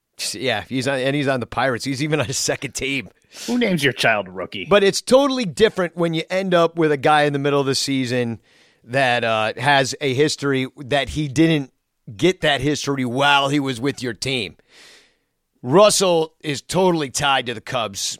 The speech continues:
Speaker 1: in all ways, you know? So, I, I mean, I'm not saying it's cause and effect, but, I mean,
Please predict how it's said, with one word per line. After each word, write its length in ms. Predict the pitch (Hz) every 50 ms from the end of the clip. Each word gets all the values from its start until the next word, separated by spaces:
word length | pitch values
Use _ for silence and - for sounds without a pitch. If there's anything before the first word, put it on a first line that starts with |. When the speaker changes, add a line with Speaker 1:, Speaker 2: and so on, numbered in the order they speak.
| _ -
Speaker 1:
in 140 | 123 123 120
all 200 | 110 104 92 92
ways, 420 | 95 87 71 60 - - - - -
you 120 | - 117
know? 180 | 110 98 92 92 _ _ _ _ _ _ _ _ _ _ _ _
So, 320 | - 131 113 104 104 95 -
I, 140 | 143 160 160 -
I 80 | - 185
mean, 200 | 180 180 165 147 - - - - - _ _ _
I'm 140 | - 277 311 302
not 160 | 294 262 -
saying 240 | - 240 240 233 220
it's 100 | 196 -
cause 260 | - 214 202 190 165
and 80 | 185 170
effect, 360 | - - 185 185 185 - _ -
but, 240 | 165 156 160 147 147
I 80 | - 156
mean, 360 | 156 151 147 143 143 143 139